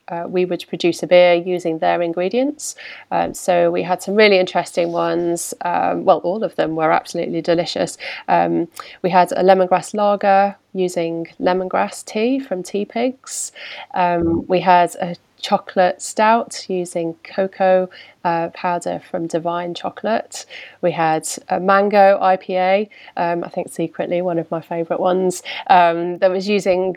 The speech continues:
surplus mangoes from both Oddbox and a juice company. Uh, so Oddbox is, um, a box, uh, scheme, uh, that supplies households with wonky fruit and veg, um, and, uh, a juice company called Flawsome. And yeah,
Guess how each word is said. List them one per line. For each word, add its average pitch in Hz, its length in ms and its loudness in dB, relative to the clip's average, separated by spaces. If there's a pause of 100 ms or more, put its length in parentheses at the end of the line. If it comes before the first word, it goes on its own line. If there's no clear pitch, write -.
(120)
surplus 190 480 2
mangoes 180 720 -2
from 170 420 -2
both 180 460 -2
Oddbox 220 640 4
and 180 280 -6
a 170 100 -2
juice 190 300 -4
company. 190 540 -6
Uh, 175 140 2
so - 160 0
Oddbox - 420 2
is, 175 140 -4
um, 165 400 0 (280)
a - 60 0
box, - 720 0
uh, 175 180 -4
scheme, 170 540 -4 (160)
uh, 180 260 -8
that - 240 -6
supplies 170 460 -10
households 170 420 -2
with - 140 -10
wonky - 340 -8
fruit - 160 -10
and 196 100 -8
veg, 233 280 4 (360)
um, 180 420 4
and, 170 520 -4 (140)
uh, 175 400 -2
a 180 80 2
juice 180 260 0
company 170 400 -6
called 175 240 -10
Flawsome. 165 640 -4 (360)
And 170 440 4
yeah, 180 240 8